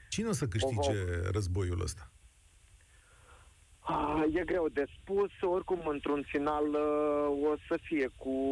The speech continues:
Speaker 2: cred că o să fie și un conflict între, uh,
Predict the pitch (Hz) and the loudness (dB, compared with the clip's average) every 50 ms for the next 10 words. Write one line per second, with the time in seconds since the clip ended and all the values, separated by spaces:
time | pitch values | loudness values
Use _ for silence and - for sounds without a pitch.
0 | 135 131 131 135 135 127 - 135 135 127 - - 143 135 139 139 139 135 135 135 | 2 2 2 2 0 0 0 0 0 -2 0 0 0 2 2 2 2 2 2 0
1 | 135 123 123 - 135 135 135 135 - 143 127 - 160 147 139 - 156 151 143 - | 0 -2 -4 -4 -2 0 0 0 0 -2 -4 0 -2 -2 -2 0 -2 -2 0 0
2 | 127 127 120 - 117 107 - 113 107 107 - 113 110 110 110 107 107 110 107 - | 0 0 0 -2 -6 -4 -2 -4 -4 -2 -2 0 0 2 2 0 0 -2 -2 0
3 | - 117 | 0 0